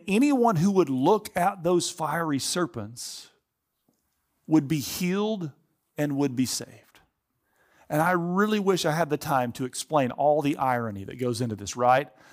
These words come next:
That you have the fiery serpents upon the pole, Jesus replacing the serpent on the cross, right?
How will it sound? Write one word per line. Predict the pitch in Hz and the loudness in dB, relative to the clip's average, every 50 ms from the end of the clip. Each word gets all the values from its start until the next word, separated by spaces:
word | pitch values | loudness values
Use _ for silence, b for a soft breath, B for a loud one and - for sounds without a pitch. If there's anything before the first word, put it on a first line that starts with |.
| b b | b b
That | b 151 147 | b 2 4
you | 156 175 165 | 4 4 4
have | 165 165 156 135 | 4 4 2 2
the | 131 | 0
fiery | - - - 156 165 175 185 196 202 190 | 0 4 6 6 6 6 4 2 2 0
serpents | - - 180 180 180 180 175 160 - | 0 0 0 0 0 -2 -4 -4 -2
upon | 196 165 - - 160 160 160 160 | -2 -2 -2 0 -2 -2 -2 -2
the | 160 151 | -2 -6
pole, | - - - 143 123 113 107 101 104 104 | -6 0 0 2 2 2 0 -4 -8 -8
Jesus | - - 151 170 185 175 165 190 185 180 - | -4 0 0 2 2 2 0 -2 -2 0 0
replacing | 180 170 170 - 175 170 180 180 - - 190 170 170 | -2 -2 2 4 4 4 4 2 -2 -4 -4 -4 -4
the | 165 156 | -4 -4
serpent | - - 165 143 127 - - 117 113 | -2 0 0 0 0 0 -4 -4 2
on | 127 151 160 175 185 185 | 4 6 6 4 4 2
the | 185 | -4
cross, | - - 151 135 120 110 - - | -4 2 2 4 4 4 2 2
right? | 151 156 147 | 2 2 2